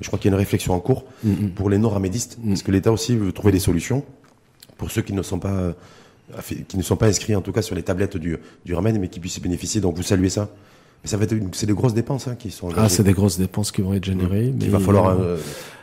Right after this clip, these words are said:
Speaker 1: qu'il va falloir tôt ou tard, euh,
Speaker 2: réinjecter de l'argent dans ce fonds.
Speaker 1: Ouais. Donc, est-ce que, est-ce que pour vous, vous considérez, les pharmaciens, d'ailleurs, ils ont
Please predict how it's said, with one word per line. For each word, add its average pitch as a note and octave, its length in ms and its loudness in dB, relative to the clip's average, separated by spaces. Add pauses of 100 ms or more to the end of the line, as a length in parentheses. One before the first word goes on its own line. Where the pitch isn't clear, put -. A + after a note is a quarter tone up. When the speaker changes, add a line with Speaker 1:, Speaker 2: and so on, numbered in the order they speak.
Speaker 1:
qu'il - 80 2
va A2 80 6
falloir A2 220 2
tôt - 100 0
ou G#2 60 2
tard, B2+ 280 4
euh, F#2 260 2 (180)
Speaker 2:
réinjecter B2+ 840 10
de A#2+ 100 8
l'argent A2+ 300 8
dans G#2+ 160 6
ce G#2+ 140 4
fonds. A#2+ 240 4 (320)
Speaker 1:
Ouais. F2 120 0 (1120)
Donc, F2+ 140 -2
est-ce F#2+ 100 -2
que, G#2 360 0
est-ce G#2 120 -6
que - 80 -6
pour G2+ 140 0
vous, G#2+ 80 8
vous G2+ 60 6
considérez, G2 340 6
les A2 160 2
pharmaciens, B2 360 2
d'ailleurs, G2 200 2
ils E2+ 100 -2
ont E2+ 160 -4